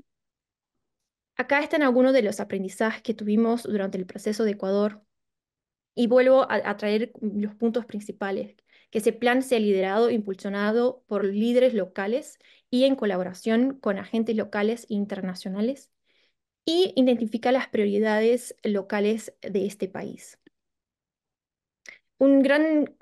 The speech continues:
otro grande, eh,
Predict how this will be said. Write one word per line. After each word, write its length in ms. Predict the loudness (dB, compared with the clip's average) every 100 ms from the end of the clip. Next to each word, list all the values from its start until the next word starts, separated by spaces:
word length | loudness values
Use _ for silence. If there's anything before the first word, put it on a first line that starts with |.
| -4 -4 2
otro 460 | 2 4 2 0 -6
grande, 760 | -2 0 2 2 2 0 -2 -6
eh, 580 | -6 -4 -4 -6 -10